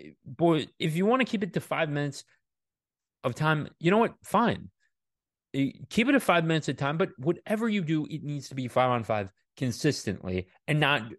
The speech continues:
because it's like, because during the game, you could still potentially get a three on three as well. But, but if anything, you're penalizing both teams because,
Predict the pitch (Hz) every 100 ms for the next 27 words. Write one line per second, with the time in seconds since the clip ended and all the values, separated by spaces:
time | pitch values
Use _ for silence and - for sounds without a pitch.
0 | _ _ _ _ _ _ _ - 151 185
1 | 160 160 170 156 - - _ _ _ _
2 | _ _ - 135 147 156 110 196 262 233
3 | 135 170 165 120 113 - 139 127 127 98
4 | - 160 117 113 127 113 104 98 92 -
5 | 110 87 85 87 90 98 135 _ _ _
6 | _ _ _ _ _ _ - 101 101 107
7 | 120 143 - _ _ _ _ - 185 214
8 | 311 285 247 226 - 151 180 - - 254
9 | 269 220 180 175 165 127 123 180 156 _
10 | - 196 196 113 107 110 - - _ _
11 | _ - 147 165 165 156 143 -